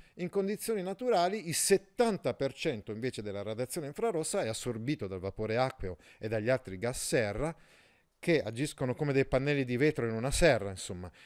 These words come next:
intrappolando il calore e riflettendolo di nuovo sulla superficie terrestre. Quando aumenta la concentrazione dei gas serra in atmosfera, cresce la quantità di calore intrappolato e riflesso. Gli oceani si riscaldano e liberano più vapore acqueo,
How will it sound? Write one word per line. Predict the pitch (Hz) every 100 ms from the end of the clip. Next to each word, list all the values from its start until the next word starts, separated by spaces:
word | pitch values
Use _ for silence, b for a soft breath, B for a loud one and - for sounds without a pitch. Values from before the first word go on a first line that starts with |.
| B
intrappolando | 135 160 151 151 160 139
il | 117
calore | 165 170 202 123
e |
riflettendolo | 107 - 160 - 123 117 117
di | 180
nuovo | 127 107
sulla | 127 101 95
superficie | 92 98 - 104 95
terrestre. | 98 87 85 82 - 82 B B B B _
Quando | 233 269 269 214
aumenta | 160 156 220 -
la | 160 143
concentrazione | 135 123 127 120 117 - 196 170
dei | 127
gas | 110 151 - -
serra | 147 135 113
in | 110
atmosfera, | - 110 107 - 101 95 101 B B B
cresce | - 247 240 -
la | 135 127
quantità | 131 131 120 143
di | 127
calore | 127 127 135
intrappolato | 127 127 117 - 123 127 127
e | 117
riflesso. | 113 117 101 - - 90 b b b b
Gli | 156
oceani | 170 185 165
si | 151 147
riscaldano | 151 - 190 220 208 165 131
e |
liberano | 135 139 135 135
più | - 143
vapore | 131 - 127 131
acqueo, | 170 135 - 101